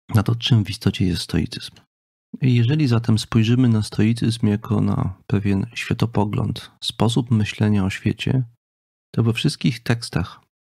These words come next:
reprezentujących charakterystycznie stoicki pogląd na świat znajdziemy,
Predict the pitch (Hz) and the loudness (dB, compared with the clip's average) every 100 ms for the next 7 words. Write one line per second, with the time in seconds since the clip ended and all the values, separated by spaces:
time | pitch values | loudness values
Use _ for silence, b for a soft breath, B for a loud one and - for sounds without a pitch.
0 | _ _ _ _ _ _ - - 127 117 | _ _ _ _ _ _ -2 2 2 4
1 | 117 101 107 101 98 107 120 - 98 - | 2 2 0 2 2 2 0 -4 -8 -12
2 | - _ _ _ _ - 117 113 113 123 | -20 _ _ _ _ -2 0 2 0 0
3 | 113 - 120 - 143 - - - - 104 | 0 0 -2 2 0 0 -8 -10 -2 2
4 | 117 120 - - 120 - 147 127 117 120 | 2 0 -4 -4 -4 -6 -14 0 2 4
5 | 113 117 - 110 - 104 117 - _ _ | 2 2 0 0 0 0 -2 -6 _ _
6 | _ _ _ b b - 117 113 113 143 | _ _ _ b b -16 0 2 4 2
7 | 147 139 | 2 2